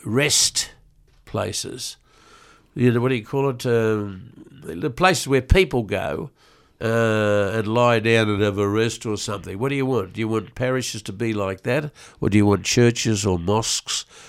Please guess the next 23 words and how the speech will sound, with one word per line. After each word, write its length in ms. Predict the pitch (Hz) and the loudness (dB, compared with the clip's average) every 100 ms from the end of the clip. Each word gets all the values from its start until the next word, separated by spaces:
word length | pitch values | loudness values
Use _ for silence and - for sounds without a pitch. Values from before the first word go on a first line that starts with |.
| - - | -20 -4
or 300 | 98 92 92 | 2 2 2
temples 1000 | - 160 143 120 151 143 147 135 - - _ _ - - - - | 2 2 6 10 10 10 4 0 -2 -6 _ _ -20 -20 -12 2
or 180 | 113 104 | 4 6
whatever, 640 | 107 117 135 110 87 139 - _ _ - | 6 8 8 6 2 -4 -12 _ _ 2
ashrams, 1120 | 160 - - 143 135 147 151 160 147 - - _ - - - - - - - | 4 6 6 8 10 8 4 0 -4 -4 -6 _ -20 -20 -20 -20 -20 -20 2
uh, 1080 | 113 113 113 113 107 107 107 104 101 101 101 | 8 10 12 12 12 10 10 10 8 6 4
to 180 | 101 120 | 2 2
be 160 | 127 120 | 4 10
pit 300 | - 214 - | 10 10 4
stops," 440 | - 98 95 - | 2 0 0 2
I 200 | 139 208 | 2 2
thought, 400 | - 87 - 143 | 0 -4 -4 -2
where 120 | 120 | -2
people 360 | 113 143 127 110 | 2 0 0 -4
drive 460 | 107 120 113 95 | 0 0 0 0
in 180 | 101 131 | -2 0
or 240 | 139 87 78 | 0 -2 -2
go 320 | 104 101 95 | 0 0 0
in 200 | 117 135 | -2 -2
or 160 | 90 85 | -4 -6
whatever 760 | 80 85 85 85 92 90 82 | -12 -16 -14 -10 -8 -6 -6
they 180 | 80 80 | -8 -6
do, 240 | 98 135 | -2 -2